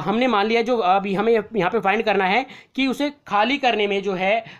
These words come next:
अ, जो वेस्ट पाइप है वो कितना टाइम लेगा। तो let waste pipe takes X hours। हमने यहाँ पे मान लिया कि, अ, जो, अ, वेस्ट पाइप है वो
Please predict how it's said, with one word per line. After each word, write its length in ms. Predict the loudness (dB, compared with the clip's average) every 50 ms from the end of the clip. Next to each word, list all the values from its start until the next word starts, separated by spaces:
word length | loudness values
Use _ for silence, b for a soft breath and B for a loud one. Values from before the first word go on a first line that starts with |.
| B 2
अ, 180 | 4 4 4
जो 380 | 2 2 2 2 2 2 0 -2
वेस्ट 280 | 0 0 0 0 0 0
पाइप 240 | 0 0 0 2 2
है 80 | 0
वो 60 | 0
कितना 240 | 0 -2 -2 -2 0
टाइम 200 | 2 2 2 2
लेगा। 220 | 0 0 0 0 0
तो 120 | -2 -2
let 320 | -2 0 2 2 2 2 0
waste 380 | -4 -2 2 2 2 2 0 -2
pipe 280 | -2 -2 0 0 0
takes 340 | -2 -2 -2 -2 -2 -4 -8
X 200 | -6 -2 -2 -2
hours। 260 | -2 -4 -8 -8 -10 -12 -20 B B B B B B
हमने 200 | -6 -4 0 0
यहाँ 120 | 0 0 0
पे 100 | -2 -4
मान 240 | -4 -2 -2 -2 0
लिया 260 | 0 0 0 0 0
कि, 380 | 0 -4 -6 -6 -6 -6 -6 B B B B B B
अ, 180 | 0 2 2 2
जो, 200 | 2 2 0 0
अ, 320 | 0 -2 -6 -4 -2 0
वेस्ट 300 | 0 2 2 0 0 0
पाइप 240 | 0 0 0 2 2
है 240 | 2 2 2 0 -2 B B B B B B
वो 420 | -10 -6 -2 0 2 2 2 0